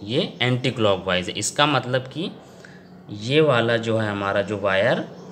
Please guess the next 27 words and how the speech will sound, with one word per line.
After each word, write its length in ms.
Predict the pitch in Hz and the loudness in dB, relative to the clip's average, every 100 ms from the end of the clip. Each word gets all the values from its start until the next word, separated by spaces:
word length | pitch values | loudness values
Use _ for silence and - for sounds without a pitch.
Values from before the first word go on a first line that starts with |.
| - - - 92 | -18 -18 -14 -8
ये 260 | 101 139 | 2 6
वाला 320 | 151 123 107 101 | 8 6 6 0
जो 140 | 101 | -2
है 200 | 110 139 | -2 -2
ये 300 | 156 175 285 - - | 0 0 -2 -6 -12
रनिंग 400 | 101 123 131 123 | 2 4 4 2
है, 200 | 92 87 82 - - - - | -2 -8 -14 -20 -20 -20 -14
यानी 260 | 104 113 139 | -8 -6 -6
कि 120 | 135 | -6
ये 180 | 113 139 | -2 -2
कॉमन 480 | 143 113 110 135 143 | 0 2 4 4 2
है, 160 | 190 330 110 | 0 -4 -6
ये 220 | 107 131 | 2 4
रनिंग 340 | 120 113 135 | 4 4 2
है, 80 | 147 | 2
यानी 240 | 131 127 135 | 2 0 -2
कि 240 | 143 208 - - - - | -2 -4 -6 -14 -16 -10
इसमें 280 | 110 127 139 | -6 0 2
हमें 200 | 135 160 | 2 0
फेस 420 | 165 123 147 185 | 0 0 2 0
और 180 | - 120 | 0 0
न्यूट्रल 400 | 117 113 110 123 | 0 0 2 0
को 200 | 127 175 | 0 -2
इन 180 | - 117 | -2 0
दोनों 220 | 117 120 | 2 2
वायर 200 | 113 110 117 | 2 2 0
में 200 | 151 | -2